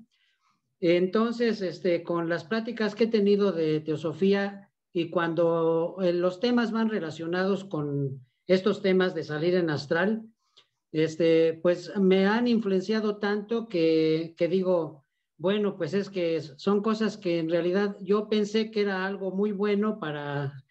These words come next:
llegarlo a realizar, pero en realidad, este, no, bueno, en las pláticas que nos han dado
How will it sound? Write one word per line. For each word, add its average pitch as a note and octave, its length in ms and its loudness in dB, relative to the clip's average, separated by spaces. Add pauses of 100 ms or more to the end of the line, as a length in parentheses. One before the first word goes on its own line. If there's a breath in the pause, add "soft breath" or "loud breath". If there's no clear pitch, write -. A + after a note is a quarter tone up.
(140)
llegarlo F3 640 2
a G3+ 60 0
realizar, G3+ 760 0 (580 loud breath)
pero F#3 220 6
en G3 140 6
realidad, A3+ 680 4
este, F3+ 800 2
no, F3+ 540 0
bueno, F#3+ 540 0
en F3 120 0
las F3+ 140 0
pláticas G#3 540 -4
que E3+ 100 -4
nos D#3+ 160 -4
han F#3 160 2
dado F#3+ 400 0